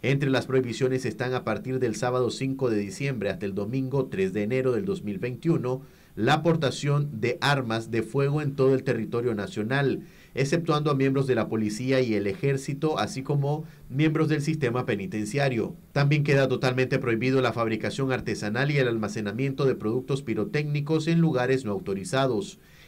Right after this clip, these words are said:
El traslado o transportación de productos pirotécnicos en vehículos de transporte colectivo queda totalmente prohibido.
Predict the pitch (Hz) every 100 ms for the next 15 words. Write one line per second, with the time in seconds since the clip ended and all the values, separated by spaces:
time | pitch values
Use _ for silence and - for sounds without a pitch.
0 | - 151 160 139 135 139 139 135 127 123
1 | 107 104 139 135 110 135 131 127 113 127
2 | 131 123 110 107 127 135 139 139 127 104
3 | 101 117 - 143 127 113 104 104 127 127
4 | 110 101 95 151 156 117 120 - - -
5 | 156 160 160 165 139 131 127 123 131 123
6 | 110 110 156 135 92